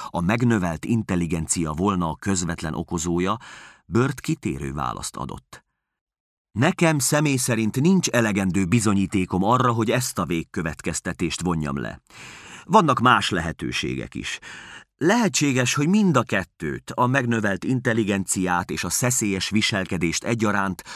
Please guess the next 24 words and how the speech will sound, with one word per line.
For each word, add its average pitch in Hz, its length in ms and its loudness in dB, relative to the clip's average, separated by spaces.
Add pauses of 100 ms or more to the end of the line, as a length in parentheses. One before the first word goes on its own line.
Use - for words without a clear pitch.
(160)
az 113 220 -2
eredeti 113 540 0
sebészi 92 640 0
beavatkozás 85 800 -2
idézte 87 440 2
elő, 101 300 0 (440)
és 131 280 2
az 120 120 -2
egyik 120 380 0 (220)
nem 113 300 4
folyamánya 78 680 0
a 82 40 -2
másiknak. 53 840 -6 (800)
Az 190 200 2
is 208 160 2
lehetséges, 113 760 0
hogy 113 300 0
ez 113 200 -2
a 101 80 0
szeszélyes 131 640 0
viselkedés 104 840 0
Algernon 107 760 2
kizárólagos 78 960 -2
sajátossága. 65 1000 -6